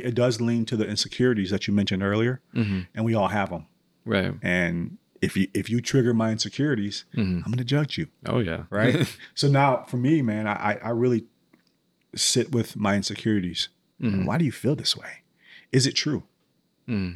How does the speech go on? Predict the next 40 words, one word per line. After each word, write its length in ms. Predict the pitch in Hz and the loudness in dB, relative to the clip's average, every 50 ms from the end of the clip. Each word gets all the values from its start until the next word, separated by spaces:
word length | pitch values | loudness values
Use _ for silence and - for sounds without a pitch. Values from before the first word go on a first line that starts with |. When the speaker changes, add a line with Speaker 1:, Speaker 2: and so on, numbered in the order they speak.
| 90 _ | -8 _
Speaker 1:
You 100 | 104 104 | -2 0
know, 240 | 110 113 120 123 - - - _ _ _ - | 2 2 0 -2 -4 -10 -20 _ _ _ -2
is 140 | 131 127 117 | 0 0 0
it 160 | 127 117 - | 0 0 0
your 120 | 131 151 160 | 2 2 2
voice, 500 | 120 107 101 104 110 110 - - - - _ - | 0 0 -2 -2 0 0 -2 -4 -6 -10 _ -4
or 180 | 113 113 110 | -2 0 0
is 80 | 110 113 | 2 0
it 160 | 117 104 - | 0 -2 -4
the 80 | - 98 | -6 -4
voice 320 | 90 104 117 127 123 - | 0 4 4 4 4 2
of 80 | 131 - | 0 0
society? 680 | - 135 - - 127 127 113 98 90 87 85 87 87 | 0 0 0 2 4 4 4 4 2 0 0 0 0
Is 120 | 90 90 104 | 0 2 2
it 80 | 98 | 2
a, 140 | 98 98 98 - - | 0 0 -2 -2 -2
the 120 | 107 98 | -2 -2
voice 420 | 90 90 - 110 117 131 - - | -2 -4 -6 -4 -2 -2 0 0
of 160 | 123 113 - - - - - - _ 101 | 0 -2 -4 -6 -10 -20 -20 -20 _ -4
generations 680 | 92 120 127 123 113 117 120 123 - - 117 110 101 107 | -2 0 0 2 2 2 2 0 0 -2 -2 -2 0 0
that, 240 | 107 101 - - - _ _ - - | 0 0 0 -4 -14 _ _ -14 -6
for 140 | - 123 127 | -2 -2 0
instance, 320 | 123 - - 110 - - - - - - - - _ _ - - _ _ - | 0 0 -2 -4 -4 -6 -8 -12 -20 -20 -20 -20 _ _ -20 -20 _ _ -6
a 60 | 117 | -2
lot 220 | 117 117 123 139 147 | 0 2 2 2 2
of 60 | 131 | 2
the 180 | 117 101 - - - | 0 -2 -4 -6 -6
narratives 540 | 117 113 113 120 123 135 131 113 110 110 - | -4 -2 0 0 0 2 2 0 0 -2 -2
from, 280 | - - 110 104 101 - - - | -2 -2 0 0 -2 -4 -8 -6
for 120 | - 110 | -2 -2
men 480 | 110 107 113 131 147 131 113 117 120 120 _ - | 0 2 2 2 2 2 0 -2 -6 -8 _ -4
Speaker 2:
Mm-hmm. 260 | - 123 95 95 90 85 - - | -4 -2 -2 -2 -4 -6 -2 0
Speaker 1:
is 260 | 107 107 - - - _ - | 2 2 2 0 -4 _ -4
six 380 | - - - 131 127 - - | -2 0 0 0 0 0 0
or 60 | 120 110 | -2 -2
seven 400 | - - 131 120 117 113 110 110 | 0 0 0 0 0 0 -2 -2
times 460 | - 120 113 110 - - - - - - _ _ _ _ _ - | -2 -2 0 0 2 0 0 -2 -4 -8 _ _ _ _ _ 0
passed 320 | 120 110 101 101 - - | 2 2 2 0 0 -2
down, 340 | 104 110 110 90 82 - - _ _ _ - | -2 -2 -2 -4 -6 -8 -12 _ _ _ -8
Speaker 2:
Mm. 260 | 107 107 95 90 87 | -6 -4 -4 -6 -6